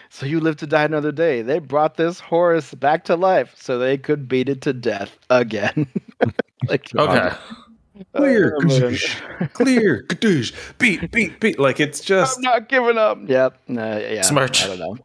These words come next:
Speaker 1: Time to give up. <laughs>
Speaker 3: Smirch.
Speaker 1: What's up?
Speaker 3: You were saying about meta.
Speaker 1: I mean, <sighs> okay, so they, so let's, I mean, let's talk about the whole, like, the Matrix video game series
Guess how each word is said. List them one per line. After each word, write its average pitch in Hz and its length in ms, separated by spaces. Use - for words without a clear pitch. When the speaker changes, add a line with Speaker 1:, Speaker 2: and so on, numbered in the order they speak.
Speaker 1:
Time 127 140
to 123 60
give 107 180
up. 113 200
<laughs> - 240
Speaker 3:
Smirch. - 460
Speaker 1:
What's 131 140
up? 120 240
Speaker 3:
You 127 160
were 135 80
saying 127 240
about 107 260
meta. 104 400
Speaker 1:
I 175 60
mean, 160 400
<sighs> - 440
okay, 131 460
so 135 440
they, 139 640
so 135 220
let's, 147 160
I 135 140
mean, 139 300
let's 113 240
talk 135 240
about 147 280
the 147 100
whole, 160 460
like, 156 400
the 151 140
Matrix 156 560
video 170 340
game 131 320
series 113 520